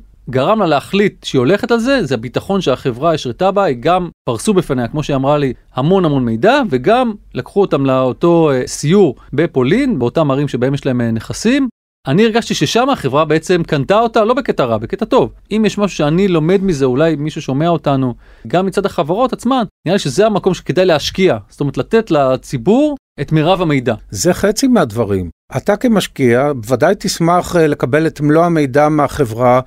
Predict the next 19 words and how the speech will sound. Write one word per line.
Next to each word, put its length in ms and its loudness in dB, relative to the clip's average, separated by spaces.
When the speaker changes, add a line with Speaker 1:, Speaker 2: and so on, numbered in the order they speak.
Speaker 2:
לבוא 440 4
ולבקר 420 0
בפרויקט, 640 0
ולקבל 540 2
את 140 -4
כל 280 0
הפרטים 420 0
שאתה 260 -2
יכול, 500 2
וכל 360 2
אנשי 240 0
המקצוע 440 0
של 140 -4
החברה, 360 2
זה 160 0
נהדר, 400 2
זה 180 0
באמת, 460 0
אה, 180 2